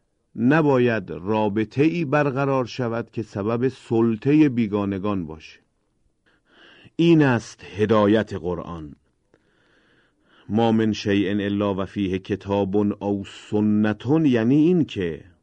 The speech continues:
قرآن میاد جهتگیری روابط خارجی نظام اسلامی رو مشخص می‌کنه که سلطه پذیری هرگز. بر این اساس در قانون اساسی ما آمده است که هر قراردادی که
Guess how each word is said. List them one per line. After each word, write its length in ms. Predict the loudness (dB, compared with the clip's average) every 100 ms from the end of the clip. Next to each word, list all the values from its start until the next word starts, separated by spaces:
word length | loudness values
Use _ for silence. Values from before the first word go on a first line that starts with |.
| _
قرآن 360 | -6 -6 -4 -2
میاد 380 | 0 0 0 -2
جهتگیری 1160 | -2 -2 -6 -8 -8 -4 -2 2 4 4 -2 -8 _ _ _ _ _ _
روابط 560 | -2 0 2 2 0 -2
خارجی 680 | -4 -2 0 -2 -2 -2 0
نظام 420 | -2 -2 -2 -2
اسلامی 520 | -4 -6 -6 -4 -2
رو 120 | -2
مشخص 640 | -4 -8 -12 -8 -8 -6
می‌کنه 560 | -8 -4 -2 0 0 -4 _ _ _ _
که 100 | -12
سلطه 580 | -12 -2 0 0 -2 -6
پذیری 520 | -2 -4 -2 2 2
هرگز. 520 | 2 -4 -6 -10 -14 _ _ _ _ _ _ _ _ _ _ _ _ _ _ _ _ -4
بر 120 | 2
این 180 | 2 2
اساس 400 | -2 -4 -4 -4
در 120 | -6
قانون 420 | -2 -2 0 -2
اساسی 640 | -4 -8 -8 -8 -6 -4 -2
ما 220 | -2 -2
آمده 480 | -4 -6 -6 -6 -6
است 260 | -8 -8
که 80 | -10
هر 420 | -8 -2 -2 -2
قراردادی 880 | -2 0 2 2 2 0 0 0 -6
که 340 | -6 -8 -8